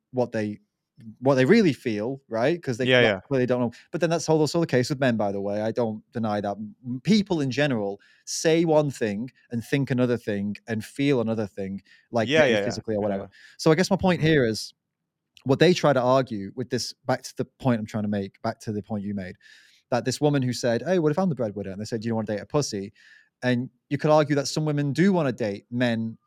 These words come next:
Speaker 1: of a lower stature than them, let's say monetarily, financially, they wanna date someone lower.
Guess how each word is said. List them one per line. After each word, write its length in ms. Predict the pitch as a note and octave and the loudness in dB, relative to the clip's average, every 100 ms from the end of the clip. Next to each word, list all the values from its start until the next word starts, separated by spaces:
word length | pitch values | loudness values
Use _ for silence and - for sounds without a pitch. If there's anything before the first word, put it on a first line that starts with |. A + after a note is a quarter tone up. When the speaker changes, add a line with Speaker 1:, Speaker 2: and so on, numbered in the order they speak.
| _ _ - | _ _ -4
Speaker 1:
of 100 | C#3 | -2
a 40 | C3 | 2
lower 260 | B2+ A#2+ | 4 2
stature 400 | - F#3 F3+ C#3 | 2 2 2 -2
than 200 | A2 G#2+ | -2 -4
them, 240 | G#2 G2+ G2+ | -2 -4 -4
let's 160 | G#2+ | -4
say 160 | - G#2+ | -4 -4
monetarily, 720 | G#2 A2+ A2+ A#2+ A#2 G#2+ G2+ | -2 -2 0 2 2 0 -2
financially, 500 | A#2 G2+ G#2 - G#2 | -4 -4 -6 -6 -4
they 60 | G#2 | -4
wanna 180 | G#2 | -4
date 180 | G#2 G#2 | -6 -8
someone 280 | - G#2 G2+ | -8 -8 2
lower. 340 | C#3 E3 G2+ | 4 4 2